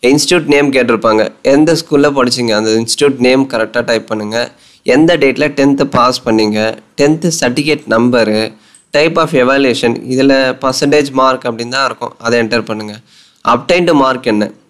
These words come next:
ஃபைவ் ஹண்ட்ரடுக்கு எவ்வளோ mark எடுத்தீங்க, இங்க மேக்ஸிமம்ல ஃபைவ் ஹண்ட்ரட், அதுக்கு டோட்டலா எவ்வளோ mark எடுத்தீங்க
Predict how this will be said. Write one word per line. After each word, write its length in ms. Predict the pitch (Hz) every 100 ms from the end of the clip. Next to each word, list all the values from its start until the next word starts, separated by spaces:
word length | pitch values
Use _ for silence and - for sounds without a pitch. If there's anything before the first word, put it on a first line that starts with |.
| _ -
ஃபைவ் 240 | 151 185 180
ஹண்ட்ரடுக்கு 340 | 160 175 180
எவ்வளோ 300 | 165 139 147
mark 300 | 135 127 127
எடுத்தீங்க, 420 | 117 107 110 104 - _ _ _
இங்க 340 | 139 147 131 - - _ _
மேக்ஸிமம்ல 560 | 123 143 139 147 135 160 165
ஃபைவ் 200 | 127 123
ஹண்ட்ரட், 300 | 110 104 - _ _ _
அதுக்கு 320 | - 135 165 165
டோட்டலா 500 | 151 139 143 143 156
எவ்வளோ 280 | 127 131
mark 280 | 117 107 110
எடுத்தீங்க 460 | 110 104 101 104